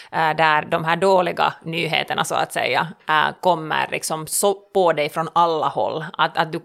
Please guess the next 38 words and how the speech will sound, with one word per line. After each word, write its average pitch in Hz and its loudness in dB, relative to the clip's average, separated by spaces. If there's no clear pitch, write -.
liksom, 165 -6
du 175 -4
kan 185 2
inte 185 -2
undvika 160 4
det, 160 2
liksom, - -4
ingen 170 -4
skillnad. 160 0
Öppnar 165 0
du 156 0
en 147 0
app 175 2
så 156 -4
kommer 151 2
där 151 4
en 147 -2
reklam 151 2
om 101 -2
vad 98 0
som 92 -10
händer, 107 -2
eller 180 2
det - 0
plingar 165 0
upp, 165 -2
vet 156 0
du, 160 -4
en 156 -2
notis 156 -4
att 143 -4
det 147 -4
här 143 0
har - 0
hänt 131 -10
i - -6
världen, - 0
eller, 151 2